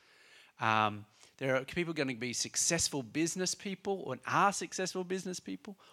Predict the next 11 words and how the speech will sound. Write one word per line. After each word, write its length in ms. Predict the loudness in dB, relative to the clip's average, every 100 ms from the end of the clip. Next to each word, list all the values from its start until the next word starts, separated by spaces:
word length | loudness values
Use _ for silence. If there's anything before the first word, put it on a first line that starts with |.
| -14 6
all 240 | 10 10
kinds 500 | 6 2 4 6 4
of 140 | 2
professions 1000 | 2 2 2 4 4 4 0 -6 -8 -8 -12 -20 -20 -10
in 300 | -4 -2 2
medicine, 680 | 6 6 6 4 2 0 -6 -14 -20 -8
in 160 | -8 -2
education, 840 | 0 0 0 2 2 4 2 0
you 180 | 2 2
name 400 | 6 6 6 4
it. 140 | 0